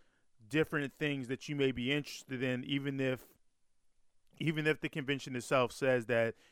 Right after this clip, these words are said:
you know, they are primarily focused on just, like, one specific thing, right? But the thing I appreciate about A U S A is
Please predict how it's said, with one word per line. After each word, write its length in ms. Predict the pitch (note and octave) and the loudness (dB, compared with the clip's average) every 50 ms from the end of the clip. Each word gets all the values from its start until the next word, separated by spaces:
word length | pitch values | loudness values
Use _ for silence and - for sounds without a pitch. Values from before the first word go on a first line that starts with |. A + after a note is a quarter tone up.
| _ - | _ -6
you 100 | B2+ B2+ | -2 0
know, 180 | B2 A#2 A#2 | 2 2 2
they 200 | G#2+ G#2+ B2+ B2+ | 2 2 2 4
are 220 | B2 A#2+ A#2+ A2+ G#2+ | 4 6 6 4 2
primarily 800 | - - - - D3+ C3 A#2+ A#2 A#2+ B2 B2 A#2+ A#2 A2 A2+ A2 | 0 -4 -4 -2 0 0 0 0 0 2 2 2 2 0 -2 -4
focused 480 | - - B2 A#2 A2+ - A2+ - - | -4 -2 0 0 0 -2 -8 -10 -6
on 200 | B2 A2+ A2 G#2+ | -4 -4 -4 -4
just, 280 | - A#2+ A#2 A2+ - - _ - | -4 -2 -4 -4 -4 -6 _ -12
like, 180 | A#2+ A2 G2+ - - G#2 | -10 -10 -10 -12 -14 -10
one 380 | G#2 A2+ A#2+ B2 A#2+ A2+ A2 A2 | -6 -2 -2 0 0 0 -2 -4
specific 720 | - - - A2+ - - - - - - B2 A2+ - - - _ _ _ _ _ - | -8 -10 -12 -12 -10 -6 -4 -4 -4 -6 -10 -12 -12 -16 -20 _ _ _ _ _ -6
thing, 220 | - C3+ A2+ G2+ F2+ G2+ | -4 -4 -4 -4 -8 -8
right? 300 | A#2 A#2 A#2 A#2 A#2 - _ _ _ _ - - _ - - - - - | -2 0 0 0 0 -2 _ _ _ _ -20 -20 _ -20 -20 -18 -4 2
But 160 | E3 D3+ C#3+ | 2 4 4
the 100 | - E3 | 4 0
thing 180 | - A3 A3 A3+ | 0 2 4 6
I 60 | A3 | 6
appreciate 500 | G3+ - - F#3+ F#3+ - - F#3 F3+ F3 | 6 6 6 2 2 4 4 6 6 6
about 360 | E3+ D3 D#3 D#3 D3+ C#3+ - | 6 8 8 8 8 8 6
A 80 | D3+ D#3+ | 4 4
U 200 | E3 D#3+ D3+ C#3+ | 6 6 6 4
S 140 | B2+ - F3 | 4 4 4
A 100 | D#3+ D#3 | 4 4
is 460 | D3 C#3+ C#3+ C#3+ C#3+ C#3 B2+ - | 4 4 4 4 4 2 0 -4